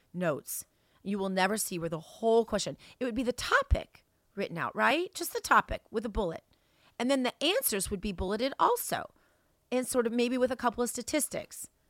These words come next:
I don't think they had room for that on Joe's card. But he cannot understand what is being said to him. They have problems finding their way in familiar paths, like in their own neighborhood. Okay. Remember the day that Joe Biden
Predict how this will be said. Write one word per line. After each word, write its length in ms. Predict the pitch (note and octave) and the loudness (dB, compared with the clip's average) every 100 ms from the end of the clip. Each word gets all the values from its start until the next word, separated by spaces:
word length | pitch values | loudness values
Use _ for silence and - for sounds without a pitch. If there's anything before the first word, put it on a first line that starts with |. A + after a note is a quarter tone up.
| _ _ | _ _
I 60 | - | -6
don't 80 | A3 | -4
think 140 | G#3+ | -4
they 100 | G3+ | -2
had 160 | G3 E3+ | -2 0
room 160 | G3 | -2
for 120 | F3 D3+ | -2 -4
that 120 | D3+ | -4
on 80 | D3 | -4
Joe's 240 | D3+ C#3 | -8 -8
card. 300 | E3 C#3+ - _ _ _ _ _ _ _ _ _ _ _ - | -8 -8 -10 _ _ _ _ _ _ _ _ _ _ _ -14
But 80 | A3 | -10
he 120 | B3+ | -10
cannot 680 | - D4+ D4+ D4+ - - - _ _ _ _ _ _ _ _ _ | -8 -8 -6 -6 -8 -12 -20 _ _ _ _ _ _ _ _ _
understand 480 | G3+ G3 F#3 A#3 G3+ | -6 -6 -4 -4 -2
what 80 | E3 | -4
is 80 | D#3 | -6
being 160 | D#3+ | -10
said 180 | D3+ D#3+ | -6 -6
to 60 | D#3 | -6
him. 200 | D#3 D3 _ - - | -10 -12 _ -20 -2
They 80 | A#3+ | 0
have 100 | A#3+ | 0
problems 420 | - C4+ C#4+ D4+ | 6 6 6 2
finding 300 | - B3 A#3+ | 0 0 2
their 140 | G#3 G3 | -2 0
way 220 | F#3+ F#3+ | 0 0
in 180 | - F#3 | -2 -6
familiar 560 | F3 E3+ G3+ B3 C4+ | -6 -4 0 0 0
paths, 460 | B3+ - - D#3 - | -4 -4 -2 -2 -4
like 200 | F#3 - G#3 | -6 -6 -6
in 140 | G#3 | -4
their 180 | G3+ - | -4 -4
own 220 | G3+ G#3 | -4 -4
neighborhood. 380 | F#3+ F#3 E3 E3+ - | -4 -6 -8 -10 -8
Okay. 340 | G#3 F#3+ C#3 - _ _ _ _ _ _ | -8 -8 -10 -12 _ _ _ _ _ _
Remember 260 | G3 B3+ E4+ | -10 -8 -6
the 100 | G4 | -4
day 200 | D#4+ D4 | -2 -2
that 120 | A#3+ | -2
Joe 160 | - F#3 | -4 -4
Biden 420 | D#3+ D#3+ D#3+ | -4 -4 -6